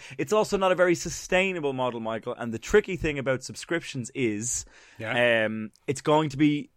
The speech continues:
Speaker 1: each subscription is not going to allow you access to a range of creators. It's going to allow you access to one.
Speaker 2: So you subscribe to our friend Sean, Sean Nortridge, and you
Speaker 1: Exactly.
Speaker 2: get all of his content.
Speaker 1: Exactly.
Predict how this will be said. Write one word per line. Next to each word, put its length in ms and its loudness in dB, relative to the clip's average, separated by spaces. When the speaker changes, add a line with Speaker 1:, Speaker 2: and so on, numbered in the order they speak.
Speaker 1:
each 220 -2
subscription 480 -2
is 100 -4
not 200 0
going 180 -2
to 80 -2
allow 120 2
you 160 2
access 340 0
to 140 -4
a 40 -2
range 400 -4
of 100 -6
creators. 440 -4
It's 80 -18
going 220 -4
to 100 -6
allow 160 0
you 120 -4
access 420 -6
to 100 -12
one. 420 -8
Speaker 2:
So 100 -6
you 140 -4
subscribe 840 -4
to 380 -4
our 160 -6
friend 180 -10
Sean, 380 -10
Sean 240 -12
Nortridge, 540 -16
and 80 12
you 40 12
Speaker 1:
Exactly. 320 0
Speaker 2:
get 80 -8
all 120 -6
of 80 -18
his 160 -12
content. 540 -14
Speaker 1:
Exactly. 580 0